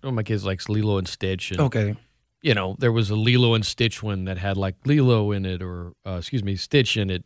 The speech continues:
Speaker 1: like a little toy, and it was, but it was Funko's the one that
Speaker 2: That made
Speaker 1: makes
Speaker 2: the
Speaker 1: it,
Speaker 2: cereal, yeah.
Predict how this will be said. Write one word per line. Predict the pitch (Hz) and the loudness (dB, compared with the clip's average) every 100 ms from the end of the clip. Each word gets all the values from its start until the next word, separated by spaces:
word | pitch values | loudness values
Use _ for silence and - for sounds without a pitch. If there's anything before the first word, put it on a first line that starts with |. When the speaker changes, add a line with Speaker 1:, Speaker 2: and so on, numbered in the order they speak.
| - | -8
Speaker 1:
like | 92 | -8
a | 101 | -2
little | 104 | -2
toy, | 101 - 175 113 98 | -2 0 4 4 2
and | 95 | -4
it | 92 | -6
was, | 98 90 - - | -10 -12 -10 0
but | 175 | 2
it | 170 | 4
was | 131 | 2
Funko's | - - 147 151 143 123 110 | -2 0 2 4 4 2 2
the | 110 | 0
one | 113 | -2
that | 98 113 | -2 -2
Speaker 2:
That | |
made | 180 247 | 0 2
Speaker 1:
makes | 131 - | 2 4
Speaker 2:
the | |
Speaker 1:
it, | 131 | 4
Speaker 2:
cereal, | 117 101 | 4 -2
yeah. | 98 | -8